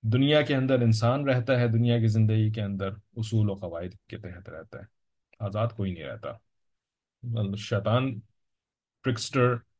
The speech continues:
उसका काम ही है धोखे में डालना, है ना? धोखे में डालना ये किसका काम है? शैतान का काम है।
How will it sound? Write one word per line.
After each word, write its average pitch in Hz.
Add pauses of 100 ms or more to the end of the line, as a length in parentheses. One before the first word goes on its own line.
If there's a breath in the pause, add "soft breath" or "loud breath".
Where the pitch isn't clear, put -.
(520)
उसका 113
काम 117
ही 135
है 117
धोखे 104
में 107
डालना, 98 (760)
है 147
ना? 196 (260)
धोखे 110
में 120
डालना 113
ये 127
किसका 139
काम 135
है? 113
शैतान 90
का 113
काम 107
है। 101